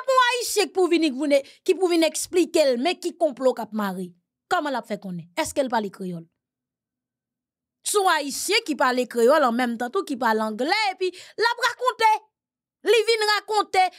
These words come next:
sa vin pase. Epi l vin bay rapò. Menm jan, Jovnèl Moyiz esplike w.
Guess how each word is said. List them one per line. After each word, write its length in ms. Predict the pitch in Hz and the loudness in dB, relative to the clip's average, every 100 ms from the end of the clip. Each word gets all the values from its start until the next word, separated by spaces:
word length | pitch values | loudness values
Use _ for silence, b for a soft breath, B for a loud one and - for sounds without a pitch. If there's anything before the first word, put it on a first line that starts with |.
| B | B
sa 260 | - 403 359 | -4 -4 -4
vin 180 | 339 392 | -6 -4
pase. 340 | 381 339 - 381 | -2 -2 -2 -2
Epi 160 | 381 | 0
l 80 | 370 | 0
vin 220 | 403 403 381 | 0 0 2
bay 300 | 370 359 320 302 B B | 2 2 -4 -8 B B
rapò. 480 | 302 370 359 370 349 - _ - | 0 0 0 -2 -2 -4 _ -4
Menm 380 | 285 415 370 320 | 0 2 2 0
jan, 380 | 269 226 311 285 b 262 | 0 2 2 0 b 0
Jovnèl 400 | 339 330 339 320 | 0 2 0 2
Moyiz 340 | 320 302 285 277 | 2 2 0 -4
esplike 480 | - - 277 226 302 | -4 -8 -8 0 2
w. 300 | 381 427 | 4 2